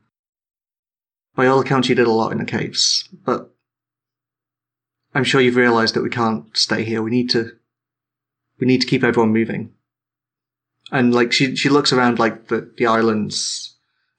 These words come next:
around her and kind of everyone's in their own little groups. They're, they're still trying, they're still struggling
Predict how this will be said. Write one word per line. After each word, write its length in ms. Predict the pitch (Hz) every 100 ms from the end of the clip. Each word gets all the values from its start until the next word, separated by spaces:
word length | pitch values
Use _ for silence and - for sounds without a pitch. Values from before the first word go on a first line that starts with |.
| _ 139
around 320 | 117 113 113
her 100 | 117
and 140 | 117
kind 240 | 117 120 123
of 120 | 120
everyone's 360 | 127 139 139 131
in 160 | 127
their 140 | 123 120
own 100 | 117
little 200 | 117 113
groups. 320 | 123 123 -
They're, 160 | 120 113
they're 180 | 110
still 260 | 110 131 123
trying, 500 | 123 120 117 117 - _
they're 80 | 135
still 180 | 135 123
struggling 640 | - 123 123 113 113